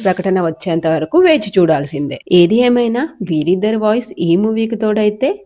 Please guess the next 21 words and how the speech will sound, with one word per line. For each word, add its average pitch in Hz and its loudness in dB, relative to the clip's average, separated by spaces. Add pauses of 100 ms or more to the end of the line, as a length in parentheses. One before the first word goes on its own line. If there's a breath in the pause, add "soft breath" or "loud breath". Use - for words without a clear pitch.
(100)
అది 233 -4
ఈ 202 0
మూవీకి 185 2
ఎంతగానో 160 0
హెల్ప్ 226 0
చేస్తుంది. 143 -4 (120)
నిఖిల్ 226 4
కెరీర్ 269 2
లోనే 262 2
బిగ్గెస్ట్ 202 0
ప్రాజెక్ట్ 220 2
గా 214 4
నిలవబోయే 196 4
ఈ 170 0
మూవీకి 226 4 (180)
కేజీఎఫ్ 196 4 (100)
ఫేమ్ 269 6
రవి 180 2
బస్రూర్ 185 2
సంగీతాన్ని 185 4
అందిస్తున్నారు. 165 2